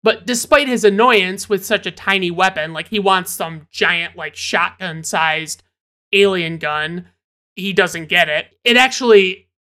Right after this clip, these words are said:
ends up packing a wallop, and, like, when he fires it, it, like, shoots him back, way fucking back from where he was standing. The prince's species are called Arquillians, and they're demanding the galaxy or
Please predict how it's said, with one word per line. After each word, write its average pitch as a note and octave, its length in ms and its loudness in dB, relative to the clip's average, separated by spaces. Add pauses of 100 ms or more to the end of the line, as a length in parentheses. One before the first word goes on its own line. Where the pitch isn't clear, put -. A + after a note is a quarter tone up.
(120)
ends G#3+ 180 0
up G3+ 160 2
packing G#3+ 420 0
a E3+ 80 -2
wallop, F3+ 580 2
and, E3+ 160 -8
like, D#3 300 -10 (240)
when G3 160 -2
he G3+ 140 -6
fires A3+ 580 0
it, E3+ 200 -8
it, F#3+ 180 -4
like, E3 220 -4
shoots - 540 -6
him G3 180 -2
back, E3+ 420 0
way G3+ 560 4
fucking F#3 380 -4
back E3 380 0
from E3 420 0 (320)
where G3 140 6
he F3+ 140 -4
was D#3+ 140 -8
standing. D#3+ 680 -2
The G3+ 180 2
prince's D4 480 -2
species F#3 680 -6
are F#3+ 180 2
called F#3+ 460 0
Arquillians, F#3+ 1080 -4
and G3+ 300 0 (240)
they're B3+ 140 2
demanding A#3 680 2
the G3 80 -2
galaxy E3+ 840 -2
or F#3 500 -2